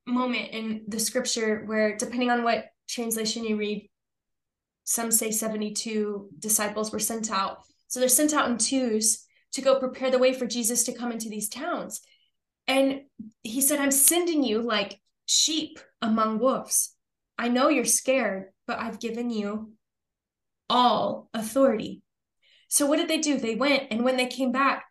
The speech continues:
they were testifying of, "Even demons shrilled in your name and were released in your name." Like, it was so powerful, right? And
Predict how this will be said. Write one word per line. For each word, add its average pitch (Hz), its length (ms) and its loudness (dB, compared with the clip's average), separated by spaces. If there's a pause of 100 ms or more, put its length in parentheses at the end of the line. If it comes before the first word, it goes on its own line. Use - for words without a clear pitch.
they 254 120 2
were 247 140 2
testifying 233 960 -2
of, 220 220 -2 (600)
"Even 320 320 6
demons 320 720 4 (260)
shrilled 294 460 2
in 277 100 0
your 269 120 4
name 254 260 0
and 240 100 -4
were 254 80 -2
released 262 420 0
in 269 80 -4
your 262 140 -2
name." 254 260 -4
Like, 202 280 -8
it 277 100 6
was 294 300 4
so 240 280 2
powerful, 233 540 -4
right? 233 300 -4 (840)
And 277 340 0